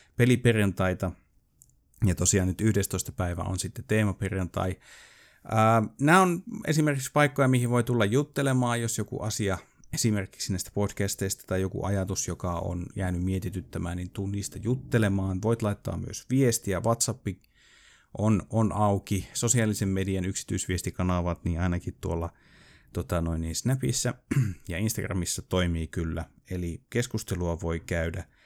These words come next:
Ja tietenkin etenkin silloin, jos on jäänyt miettimään sitä, että mitäköhän se Kaitsu tällä ajatuksella oikein tarkoitti, niin silloin olisi erittäin tärkeää, että jotakin kautta kyselisit, että hetkinen, että mikäs tää nyt tää oli tää homman nimi,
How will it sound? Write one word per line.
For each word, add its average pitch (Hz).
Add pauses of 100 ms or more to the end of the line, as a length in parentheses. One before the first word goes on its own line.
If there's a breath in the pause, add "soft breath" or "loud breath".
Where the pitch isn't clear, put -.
(320 soft breath)
Ja 95
tietenkin 135
etenkin 160
silloin, 147
jos 113
on 117
jäänyt 117
miettimään 95
sitä, -
että 90
mitäköhän 95
se -
Kaitsu 92
tällä 92 (120)
ajatuksella 90
oikein 87
tarkoitti, 101
niin 85
silloin 117
olisi 95
erittäin 95
tärkeää, - (120)
että - (500 loud breath)
jotakin 135
kautta 107
kyselisit, 90
että -
hetkinen, 92
että -
mikäs 90
tää 85
nyt 82
tää 80
oli 80
tää 82
homman 85
nimi, 85